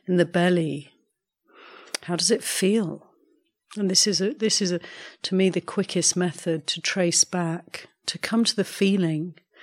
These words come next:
And sometimes then we can really notice there's something like an emotion that's powering the thinking, whether it's fear, anxiety, anger, hatred, remorse,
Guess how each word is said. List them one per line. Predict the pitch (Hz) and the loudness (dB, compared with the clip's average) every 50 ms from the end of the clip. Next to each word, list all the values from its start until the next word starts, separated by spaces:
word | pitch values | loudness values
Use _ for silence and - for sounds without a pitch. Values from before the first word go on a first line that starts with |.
| - - - - - _ | -20 -20 -20 -20 -8 _
And | - 202 | 0 0
sometimes | 190 - 233 226 - - 226 208 202 196 - | 2 2 2 2 0 0 0 0 -2 -2 -2
then | 208 202 202 | -2 -2 -2
we | 196 190 185 | -2 -2 -4
can | - - 190 185 | -6 -6 -6 -4
really | 185 190 190 190 185 185 180 170 175 190 - | -4 -2 -2 -2 -2 -2 -2 -2 -4 -4 -4
notice | 185 185 180 185 185 - - 185 - - | -4 -4 -4 -4 -4 -6 -6 -6 -6 -6
there's | - 180 170 - | -4 -4 -4 -2
something | - - 190 165 - - 202 180 175 170 - - - - - - _ _ | -4 -4 -6 -8 -6 -4 -4 -4 -4 -4 -8 -12 -20 -20 -20 -20 _ _
like | - 175 - - | -10 -8 -6 -4
an | 190 175 | -2 -2
emotion | 175 175 170 170 175 190 233 220 - - - - 190 170 156 151 151 156 - _ _ _ _ - | 0 0 0 2 2 2 2 2 2 2 2 2 2 2 2 0 -2 -6 -10 _ _ _ _ -2
that's | 185 - - - - _ | -2 -2 -2 -4 -8 _
powering | - - - - - 175 185 185 202 208 208 185 170 165 156 156 156 151 | -12 -14 -14 -8 -4 -2 2 4 6 6 6 6 6 6 4 2 0 -2
the | 160 175 | -4 -8
thinking, | - - 180 175 175 180 - - - 165 147 151 160 170 - _ _ _ _ _ _ _ _ _ _ _ _ _ _ - - - _ _ _ _ _ _ | -6 -4 -2 0 0 -2 -4 -8 -10 -10 -8 -10 -12 -16 -20 _ _ _ _ _ _ _ _ _ _ _ _ _ _ -20 -20 -20 _ _ _ _ _ _
whether | 180 170 160 165 | -8 -4 -4 -4
it's | 165 - - - | -2 -2 -4 -4
fear, | - - - 202 190 196 202 202 208 196 | -4 -2 0 2 4 4 4 4 4 4
anxiety, | 185 170 160 156 - - 185 170 170 180 180 180 175 - - - 196 180 175 175 175 175 175 - - _ _ - | 4 2 2 2 2 2 4 4 4 4 4 2 2 0 -2 0 0 0 0 0 -2 -4 -10 -14 -20 _ _ -2
anger, | - 175 185 185 180 185 165 180 180 175 170 180 165 - _ _ _ _ _ _ _ _ _ _ _ _ _ _ _ - | 0 2 2 2 2 2 2 0 0 0 0 -2 -4 -8 _ _ _ _ _ _ _ _ _ _ _ _ _ _ _ -10
hatred, | - 180 175 175 233 - - - - 185 175 175 175 180 175 - - _ _ _ _ _ _ _ _ _ _ _ _ _ _ _ _ _ _ | -2 0 2 2 2 0 -2 -2 0 0 0 0 -2 -4 -6 -10 -12 _ _ _ _ _ _ _ _ _ _ _ _ _ _ _ _ _ _
remorse, | 190 175 175 175 170 170 175 180 185 196 196 - - - - - - - - - | 2 2 6 6 8 8 8 6 4 2 2 0 2 2 4 4 4 4 2 0